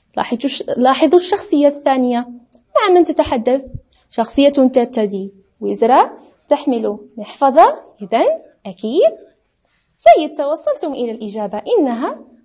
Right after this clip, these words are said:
الأستاذة، تحدث مريم أستاذتها. لاحظوا مريم، لاحظوا وجهها، هل تبدو منشرحة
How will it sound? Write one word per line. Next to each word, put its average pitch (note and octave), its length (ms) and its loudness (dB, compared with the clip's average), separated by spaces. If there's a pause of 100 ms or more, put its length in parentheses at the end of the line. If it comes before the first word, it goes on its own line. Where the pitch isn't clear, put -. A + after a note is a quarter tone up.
(320)
الأستاذة، B3 680 2
تحدث B3 640 -4
مريم E4+ 460 0
أستاذتها. A#3+ 920 -2 (880)
لاحظوا E4+ 420 4
مريم، C#4+ 640 0
لاحظوا D4+ 400 -2
وجهها، C4 520 -4 (720)
هل C#5+ 380 2
تبدو A#3 600 0 (200)
منشرحة C5+ 800 2